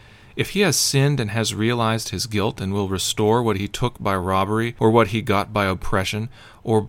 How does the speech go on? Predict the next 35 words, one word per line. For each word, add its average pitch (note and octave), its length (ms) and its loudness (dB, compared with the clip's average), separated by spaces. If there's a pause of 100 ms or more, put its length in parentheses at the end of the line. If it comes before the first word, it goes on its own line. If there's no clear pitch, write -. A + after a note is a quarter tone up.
the G#2 140 -2
deposit G2+ 680 0
that G#2+ 140 -4
was F#2+ 160 -6
committed G#2+ 420 0
to G#2+ 80 0
him, G#2 360 -2
or G2+ 180 0
the G2 100 -2
lost G2 500 0
thing G2 380 -4
that F#2 120 -6
he G2+ 120 -4
found, F#2+ 480 -2 (300)
or C3+ 240 4
anything C3+ 420 2
about G#2 300 0
which A2 220 -2
he A#2 160 -2
has G2+ 200 -2
sworn A#2 480 -2
falsely, A2 680 -4 (500)
he F3+ 160 -2
shall D3+ 260 2
restore C3+ 560 -2
it E3+ 140 -8
in A2+ 160 -2
full, - 520 -4 (280)
and G#2 120 -4
shall A2 220 2
add A2+ 160 0
a G2+ 60 -4
fifth - 520 -4
to F#2 140 -6
it, - 160 -8